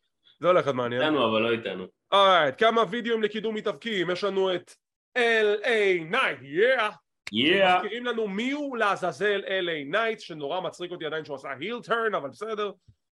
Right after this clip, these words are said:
Speaker 1: וייקינג ריידרס, מתלבשים לקרב, וסרה לוגן איתם, יהיה לה בטח איזשהו שם אחר, כנראה, לפי הדיווחים יקראו לה לירה ולקרי, משהו כזה, או ליירה ולקרי, נגלה את זה שהיא תעשה את הופעת הבכורה שלה. אמ,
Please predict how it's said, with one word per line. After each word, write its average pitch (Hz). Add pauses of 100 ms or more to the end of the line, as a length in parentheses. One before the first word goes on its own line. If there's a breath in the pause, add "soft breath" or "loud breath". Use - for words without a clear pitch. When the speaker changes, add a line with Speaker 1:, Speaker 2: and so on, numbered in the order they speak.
(260)
Speaker 1:
וייקינג 175
ריידרס, 254
מתלבשים 175
לקרב, 247 (220)
וסרה 214
לוגן 196
איתם, 214
יהיה 156
לה 165
בטח 170
איזשהו 143
שם 170
אחר, 180
כנראה, 165 (320 soft breath)
לפי 151
הדיווחים 180
יקראו 170
לה 170
לירה 165 (220)
ולקרי, 220 (540)
משהו 175
כזה, 233
או 196
ליירה 151
ולקרי, 214 (340)
נגלה 160
את 175
זה 170
שהיא 170
תעשה 156
את 143
הופעת 147
הבכורה 143
שלה. 233 (1000)
אמ, 175